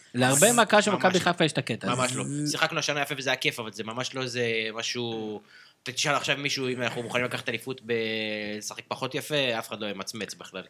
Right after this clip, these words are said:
Speaker 2: זה
Speaker 3: אני
Speaker 2: לא,
Speaker 3: לא בטוח
Speaker 2: אין
Speaker 3: שזה יותר
Speaker 2: ויכוח.
Speaker 3: קריטי להם מהמיקום. אני חושב שזה, אומרים שזה יותר קריטי מהמיקום,
Speaker 2: אז
Speaker 3: אבל בפועל, אם זה לא מגיע ביחד עם
Speaker 2: אני
Speaker 3: תוצאות
Speaker 2: מסכים איתך.
Speaker 3: וזה, אז יש
Speaker 2: אני
Speaker 3: פה
Speaker 2: מסכים
Speaker 3: בעיה.
Speaker 2: איתך, אבל אתמול
Speaker 3: מסכים.
Speaker 2: הם, אה, כל השיחות בפרקים הקודמים, מעדיף להיות מקום חמישי ולשחק יפה,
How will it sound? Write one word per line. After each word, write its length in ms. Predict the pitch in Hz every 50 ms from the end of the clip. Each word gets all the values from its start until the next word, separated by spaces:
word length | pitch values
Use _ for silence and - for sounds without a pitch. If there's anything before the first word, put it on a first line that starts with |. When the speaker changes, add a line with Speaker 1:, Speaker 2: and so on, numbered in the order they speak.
| - 90
Speaker 2:
זה 120 | 90 90 95 95
Speaker 3:
אני 220 | 147 147 151 151
Speaker 2:
לא, 160 | 151 160 170
Speaker 3:
לא 80 | 196 202
בטוח 240 | 208 214 208 175 151
Speaker 2:
אין 80 | 165
Speaker 3:
שזה 140 | 151 147 160
יותר 160 | 151 151 170
Speaker 2:
ויכוח. 100 | 151 147
Speaker 3:
קריטי 200 | 151 160 156 160
להם 120 | 151 147 139
מהמיקום. 380 | 139 131 127 120 - 131 123
אני 60 | 123
חושב 140 | - - 170
שזה, 240 | 170 185 170 151 151
אומרים 440 | 151 - - 147 143 151 180 254 262
שזה 200 | 196 165 143 143
יותר 160 | 135 117 135
קריטי 260 | 117 - 143 127 143
מהמיקום, 360 | 139 139 135 135 - - 220
Speaker 2:
אז 40 | 214
Speaker 3:
אבל 120 | 170 156 151
בפועל, 440 | 147 143 - 240 240 202 165 156
אם 120 | 180 196 185
זה 100 | 175 185
לא 120 | 185 180
מגיע 320 | 170 160 156 175 175 156 131
ביחד 340 | 123 139 160 180 - 165
עם 60 | 143 127
Speaker 2:
אני 120 | - 131
Speaker 3:
תוצאות 380 | 120 - 151 170 170 156 139 131
Speaker 2:
מסכים 0 |
איתך. 380 | 131 139 180 196 185 170 160 175
Speaker 3:
וזה, 160 | 214 247 254 - - _
אז 100 | - 135
יש 120 | 156 151 -
Speaker 2:
אני 60 | -
Speaker 3:
פה 60 | 156
Speaker 2:
מסכים 140 | 135 127 -
Speaker 3:
בעיה. 120 | 160 151
Speaker 2:
איתך, 100 | - -
אבל 220 | 131 110 113 110 110
אתמול 300 | 110 - - 147 147 143
Speaker 3:
מסכים. 160 | 139 131 131
Speaker 2:
הם, 0 |
אה, 320 | 135 131 131 127 123 117 113 -
כל 100 | - 139
השיחות 360 | 135 - 135 - - 110 - -
בפרקים 300 | 120 - 120 120 - 147
הקודמים, 380 | 135 160 156 170 214 208 185 147 135 113 127
מעדיף 340 | 127 120 131 165 190 - -
להיות 120 | 185 -
מקום 220 | 156 - - 185
חמישי 340 | - 170 156 139 131 - 190 175
ולשחק 440 | 165 151 - - 139 - 180 - -
יפה, 240 | 135 120 - -